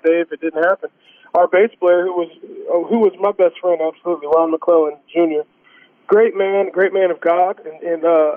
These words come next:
and, and not over that top man of God. You know, he'd sit down and have a beer with you and have a good time and stuff. But you know, when it came down to, to be there for somebody, he was always there. And, uh, we were on break from being on tour.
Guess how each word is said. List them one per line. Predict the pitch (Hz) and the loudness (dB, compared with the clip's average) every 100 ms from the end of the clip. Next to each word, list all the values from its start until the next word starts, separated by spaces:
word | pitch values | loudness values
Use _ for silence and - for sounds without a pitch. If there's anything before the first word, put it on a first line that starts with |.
| 190 | -2
and, | 180 165 _ _ 175 | -4 -6 _ _ -2
and | 202 220 | -2 0
not | 277 | 2
over | 240 226 220 | 2 0 -2
that | 208 - | -2 -2
top | 240 214 196 | -2 -2 -2
man | 196 180 | -2 -2
of | 170 | 0
God. | 175 175 | -2 -2
You | 185 | -2
know, | 190 | -4
he'd | 202 | -6
sit | - 196 | -8 -2
down | 185 | 0
and | 175 | 0
have | 160 | 0
a | |
beer | 151 185 | 0 2
with | 185 - | 0 -2
you | 170 | -4
and | 165 | -2
have | 160 | -2
a | |
good | 160 160 | -4 -4
time | 175 180 | -2 -2
and | 170 - | -2 -2
stuff. | 170 156 | -2 -2
But | 165 | -4
you | 165 | -2
know, | 175 | 0
when | 165 | 0
it | 160 | -2
came | - 185 | -4 -2
down | 175 175 165 | 0 -2 -2
to, | 160 156 | -4 -4
to | - _ - | -6 _ -6
be | 202 | -2
there | 196 175 | 0 -2
for | 160 - | -6 -6
somebody, | 170 165 160 | -2 -2 -4
he | 180 | -8
was | 175 | -4
always | 175 170 170 160 | 0 2 0 0
there. | 170 165 165 - - - - - | 2 2 0 -8 -20 -20 -20 -4
And, | 165 175 175 | 2 2 2
uh, | 180 175 160 151 | 2 2 2 0
we | 240 | 0
were | 233 208 | 2 2
on | 196 | 2
break | 165 190 220 - | 0 2 2 0
from | 190 | -6
being | 170 196 196 | 0 2 2
on | 180 | 0
tour. | - 196 202 175 156 | 0 2 4 2 -2